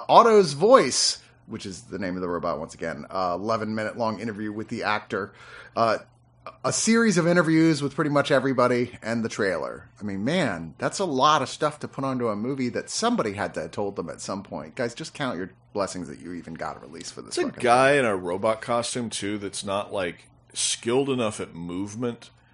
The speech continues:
Speaker 2: to be a robot robot. And so it made me go, "Why didn't they just have him walk and move like a normal person?" Because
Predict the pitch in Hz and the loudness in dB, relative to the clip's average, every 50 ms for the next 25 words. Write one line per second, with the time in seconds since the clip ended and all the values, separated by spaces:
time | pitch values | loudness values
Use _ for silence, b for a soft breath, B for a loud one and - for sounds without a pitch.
0 | b b b b _ _ - - 107 101 95 92 90 85 85 - _ _ _ _ | b b b b _ _ -8 -6 -4 -4 -4 -4 -6 -8 -10 -12 _ _ _ _
1 | _ _ _ _ - - _ - 104 107 107 104 104 104 98 - 95 92 85 82 | _ _ _ _ -20 -20 _ -8 -4 -2 -2 -2 -2 -4 -4 -4 -4 -4 -4 -4
2 | 85 82 87 87 92 95 101 98 107 104 101 101 107 107 107 104 101 - - 98 | -6 -6 -4 0 2 2 2 2 0 -2 -2 0 2 2 2 2 0 -4 -10 -10
3 | 98 98 - - 110 104 110 113 123 127 123 117 110 110 101 98 98 98 101 117 | -8 -8 -4 -4 -4 -2 -2 -2 -2 -2 -2 -2 -2 -2 -2 0 2 2 4 4
4 | 135 139 135 127 120 117 110 - - 117 104 101 98 92 90 87 87 87 90 90 | 2 2 0 -2 -4 -4 -6 -6 -6 -6 -6 -4 -6 -8 -8 -6 -4 -2 -2 -2
5 | 92 - - 87 80 82 87 90 90 90 90 85 - 85 85 80 82 85 90 80 | -2 -4 -8 -10 -10 -8 -8 -10 -6 -6 -6 -6 -6 -8 -8 -6 -6 -6 -8 -10
6 | - 82 80 82 - - 113 104 98 92 - 92 87 80 - b | -8 -10 -10 -8 -8 -10 -10 -10 -10 -10 -10 -10 -10 -10 -12 b